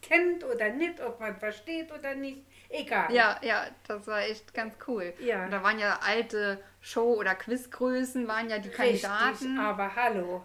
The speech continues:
Speaker 2: Drei Stück, der,
Speaker 1: Ja,
Speaker 2: ähm,
Speaker 1: Harry Weinfurt.
Speaker 2: Genau.
Speaker 1: Ja, mit dem Song, der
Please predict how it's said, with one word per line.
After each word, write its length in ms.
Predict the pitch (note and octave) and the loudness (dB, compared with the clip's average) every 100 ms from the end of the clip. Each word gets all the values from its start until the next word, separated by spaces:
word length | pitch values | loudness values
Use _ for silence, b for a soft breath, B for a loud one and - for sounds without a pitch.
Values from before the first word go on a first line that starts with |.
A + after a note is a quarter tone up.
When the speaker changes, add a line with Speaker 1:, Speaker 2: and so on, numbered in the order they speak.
| - | -12
Speaker 2:
Drei 320 | - G3+ G3+ | -4 -2 -2
Stück, 420 | - - C4+ C4+ | -4 -4 -6 -6
der, 120 | - F#3 F#3 G3 | -10 -4 0 0
Speaker 1:
Ja, 160 | G3 F#3 | 0 -4
Speaker 2:
ähm, 320 | F3+ F3 F3+ | -10 -14 -4
Speaker 1:
Harry 260 | A#3 G#3 F#3+ | -2 -2 -2
Weinfurt. 540 | F#3+ G3 G3 C4+ E4 - - | -2 -2 -4 -2 -2 -4 -8
Speaker 2:
Genau. 540 | - G#3+ F3+ D#3 F#3 B3 F4 - | -4 -2 -2 -2 0 0 -2 -6
Speaker 1:
Ja, 460 | - F#3 F3+ G3+ C#4 C4+ | -6 -6 -6 -6 -6 -6
mit 120 | G#3+ | -6
dem 200 | G#3 G3 | -6 -8
Song, 400 | - A3 A3 C#4 C#4 | -6 -4 -4 -6 -8
der 200 | D#4+ D#4 | -4 0